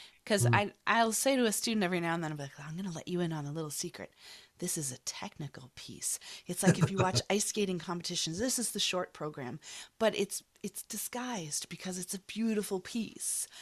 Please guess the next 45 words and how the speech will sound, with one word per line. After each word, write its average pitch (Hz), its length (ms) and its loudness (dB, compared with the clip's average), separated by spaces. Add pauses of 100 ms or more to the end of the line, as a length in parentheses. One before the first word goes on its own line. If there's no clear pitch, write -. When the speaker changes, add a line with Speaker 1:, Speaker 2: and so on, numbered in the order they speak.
(140)
Speaker 2:
Mm. 180 420 10
Speaker 1:
Um, - 60 -8 (420)
but 240 100 6
I 262 80 4
think 440 220 2
the 494 60 6
trouble 349 360 4
is 247 180 2
when 220 140 -2
you 220 160 -2 (340)
do 247 200 0
a 233 40 4
really 220 300 0
good 214 180 -2
commission, 226 520 -2
people 202 280 -6
are 202 100 0
gonna 196 180 -4
come 214 160 -4
back 208 240 0
and 196 80 -2
ask 185 240 -2
you 190 60 -4
for 180 140 -4
more. 180 360 2 (240)
<laughs> 175 720 10
Maybe 254 200 10
that's - 180 12
Speaker 2:
<laughs> - 0 -
That's - 0 -
Speaker 1:
not - 200 12
Speaker 2:
nice. - 0 -
Speaker 1:
a 135 40 12
bad 156 260 6
thing. 160 320 -2
<laughs> 403 280 10 (640)
Speaker 2:
Uh, 170 80 12 (160)
what 196 180 12
was 196 100 12
the 208 100 12
best 202 300 12
commission 135 400 12
you've 104 140 12
ever 101 340 12 (400)
made? 90 420 2